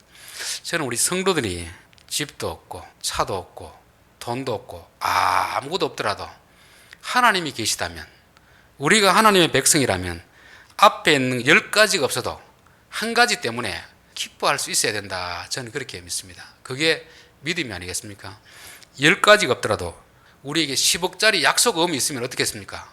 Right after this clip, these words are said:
이게 다음 달 도래하는 약속금이 있다면, 비록 지금은 없어가 남에게 얻어먹을 거지 신세라 할지라도 다음 달에 되면은 십억으로 다 할 수 있는 것이 되잖아요.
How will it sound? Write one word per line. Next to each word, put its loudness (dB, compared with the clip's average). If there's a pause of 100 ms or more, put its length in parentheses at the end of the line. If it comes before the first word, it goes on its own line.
(260)
이게 -4
다음 6
달 0
도래하는 2
약속금이 -2
있다면, -14 (600)
비록 4
지금은 6
없어가 6
남에게 4
얻어먹을 -2 (300)
거지 -2
신세라 -2
할지라도 -8 (480)
다음 6
달에 -4
되면은 -4 (500)
십억으로 -2
다 -6
할 0
수 -6
있는 -10
것이 -10
되잖아요. -18